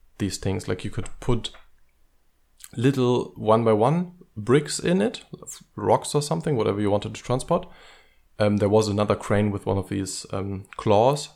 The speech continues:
to grab, like, plenty of those little things and then drop them into this thing. And then the scale would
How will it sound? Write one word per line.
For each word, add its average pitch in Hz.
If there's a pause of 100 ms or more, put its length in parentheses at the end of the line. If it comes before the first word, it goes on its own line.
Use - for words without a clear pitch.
(180)
to -
grab, 104
like, -
plenty 113
of 101
those 98
little 104
things 135
and 101
then 95
drop 104
them 113
into 104
this 104
thing. 208 (1000)
And 104
then 113
the 110
scale 113
would 113